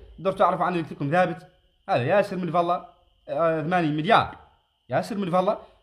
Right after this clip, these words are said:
و-، والحزة اللي جانا فيها والعب-، وللقزواني. يوم استلام ل-، للسلطة. الشبه احنا يك ساعة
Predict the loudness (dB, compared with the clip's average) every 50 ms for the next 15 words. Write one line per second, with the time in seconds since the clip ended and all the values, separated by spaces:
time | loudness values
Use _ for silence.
0 | _ _ -14 -12 -10 -8 -8 -8 -8 -10 -10 -10 -10 -10 -10 -10 -12 -12 -14 -16
1 | _ _ -8 -6 -4 0 2 2 2 4 4 4 4 2 2 4 4 4 4 4
2 | 4 4 2 4 4 4 2 2 2 -2 -2 -4 -2 2 2 2 4 6 6 4
3 | 4 4 0 -4 -8 -16 _ _ _ _ _ _ _ _ _ _ _ _ _ _
4 | _ _ _ _ _ _ _ _ _ _ _ _ _ _ -2 2 2 2 2 2
5 | -2 -6 -6 0 4 4 6 6 4 2 -2 -2 -2 -4 -4 0 0 2 4 6
6 | 6 6 6 2 -8 -16 -20 _ _ _ _ -4 -2 -2 -2 0 6 8 8 8
7 | 6 4 -2 -4 -4 -6 -2 4 8 8 10 10 8 4 0 -4 -14 -20